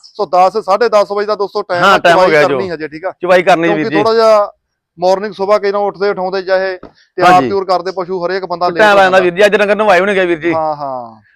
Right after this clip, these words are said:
Speaker 2: ਅੱਜ ਉਦਾਂ ਹੀ ਆ ਕੰਮ ਆ।
Speaker 1: ਬਾਕੀ ਥਾਣ ਥੂਣ ਤੁਹਾਡੇ ਸਾਹਮਣੇ ਆ।
Speaker 2: ਹਾਂਜੀ।
Speaker 1: ਜੋ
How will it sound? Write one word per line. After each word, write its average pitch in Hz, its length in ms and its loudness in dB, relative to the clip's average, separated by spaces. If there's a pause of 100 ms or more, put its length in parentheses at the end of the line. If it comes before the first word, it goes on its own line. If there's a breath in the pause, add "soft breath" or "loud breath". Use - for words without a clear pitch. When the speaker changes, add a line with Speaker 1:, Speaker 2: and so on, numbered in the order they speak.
(180)
Speaker 2:
ਅੱਜ 165 100 -2
ਉਦਾਂ 165 220 0
ਹੀ 185 40 0
ਆ 180 60 0
ਕੰਮ 143 240 0
ਆ। 113 140 -8 (100)
Speaker 1:
ਬਾਕੀ 190 560 -6 (220)
ਥਾਣ 170 200 -4
ਥੂਣ 190 160 -10
ਤੁਹਾਡੇ 170 260 -2
ਸਾਹਮਣੇ 180 380 -6
ਆ। 175 100 -8 (280)
Speaker 2:
ਹਾਂਜੀ। 127 320 -8 (240)
Speaker 1:
ਜੋ 175 200 0